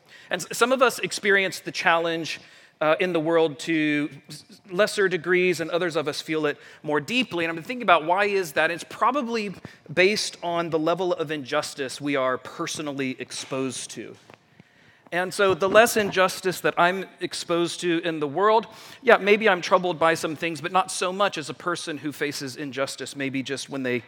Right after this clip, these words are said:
soon as they wake up and, uh, and leave, and leave their home for the day.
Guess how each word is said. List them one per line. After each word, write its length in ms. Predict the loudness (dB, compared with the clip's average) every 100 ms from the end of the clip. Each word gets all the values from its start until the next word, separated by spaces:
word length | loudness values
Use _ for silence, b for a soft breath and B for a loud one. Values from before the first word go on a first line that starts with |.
| b b b b
soon 180 | -4 -2
as 80 | 0
they 100 | 0
wake 300 | 2 2 4
up 220 | 2 2 -20 b b b b -2
and, 440 | 0 2 0 -2
uh, 500 | 2 4 4 4 0 -2
and 160 | -2
leave, 280 | 0 -2 -4 -6
and 140 | -4
leave 260 | -2 -4 -4
their 140 | -6
home 240 | -4 -6 -8
for 180 | -8
the 100 | -6
day. 360 | -8 -8 -8 -8